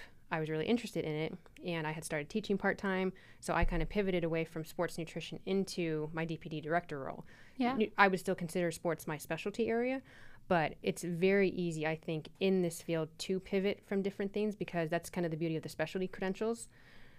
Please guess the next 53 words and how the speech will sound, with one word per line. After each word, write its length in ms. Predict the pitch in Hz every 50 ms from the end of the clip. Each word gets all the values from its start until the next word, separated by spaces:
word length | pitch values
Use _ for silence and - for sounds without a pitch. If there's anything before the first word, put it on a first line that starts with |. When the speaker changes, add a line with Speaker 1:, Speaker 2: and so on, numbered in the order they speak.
| - - - - -
Speaker 1:
And 180 | 190 175 175
just 140 | 240 247 247
to 60 | -
be 80 | 214 202
clear, 200 | - - 175 151 156
they're 100 | 180 208
not 180 | 262 277 -
required, 380 | 226 196 - 180 165 160 170 165
but 80 | 175
they 80 | 160 175
are 160 | - 180 180 175
really 220 | 180 180 170 160
nice 260 | 147 147 147 156 - -
to 60 | 185
kind 160 | - 170 156
of 60 | 151
have 240 | - - - 240 262
Speaker 2:
Yeah. 200 | 240 214 208 226 226
Speaker 1:
after 260 | 180 165 - - 185
your 100 | 175 170
name 220 | 170 170 170 170 165
just 180 | 165 160 -
to 60 | - -
kind 140 | - 165
of 60 | 160 -
show 160 | - 175 170
that 80 | 160 143
you 80 | 160 160
are 80 | 156
an 80 | 143 -
expert 260 | 156 - - - 175
in 80 | - -
that 160 | 143 - -
field. 320 | - 160 156 160 165 175 170
So, 120 | - - 185
like, 120 | 170 175
for 100 | - 185
myself, 400 | 165 151 151 - - 160 151 -
for 80 | - 160
example, 320 | 151 147 156 147 - 156
I 100 | - 165
had 280 | 175 - - 170 165 165
the 60 | 156
C 220 | - - - 175 165
S 140 | 156 - 160
S 100 | 156 -
D 140 | - 170 175
credential, 440 | - - 190 202 208 202 - 226 208
which 160 | 196 - -
was 100 | 190 180
the 80 | - -
sports 280 | - - 196 196 -
credential. 480 | - - - 208 208 - 226 220 214